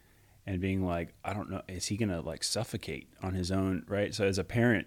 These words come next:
you're just, you don't know. He's our only son. We're new parents trying to figure this out. So it's all these opportunities as parents, as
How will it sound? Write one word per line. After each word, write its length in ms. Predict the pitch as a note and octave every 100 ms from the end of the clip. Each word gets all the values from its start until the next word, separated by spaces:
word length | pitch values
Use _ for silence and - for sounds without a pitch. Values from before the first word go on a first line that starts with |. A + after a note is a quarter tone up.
| -
you're 160 | F#2
just, 260 | F2 F#2 -
you 100 | G#2+
don't 200 | G2+ -
know. 200 | A2+ A2
He's 80 | F#2+
our 140 | F2 -
only 300 | G2+ F2+ E2+
son. 560 | - - C3 B2 B2 A#2 - - - -
We're 120 | F2
new 180 | F2+ G2+
parents 640 | - B2+ A#2+ A2+ - - - - - - - -
trying 200 | - G2+
to 60 | F#2+ -
figure 220 | G2 F#2+
this 200 | F2 -
out. 360 | G2 A2 F2 - - -
So 140 | G2+
it's 100 | F#2
all 220 | F#2+ G2+
these 160 | G#2+ G#2
opportunities 880 | F#2+ F#2+ - A2+ A2+ G2 F#2 F2+ -
as 240 | E2+ -
parents, 440 | - D3 A2 F#2
as 160 | E2+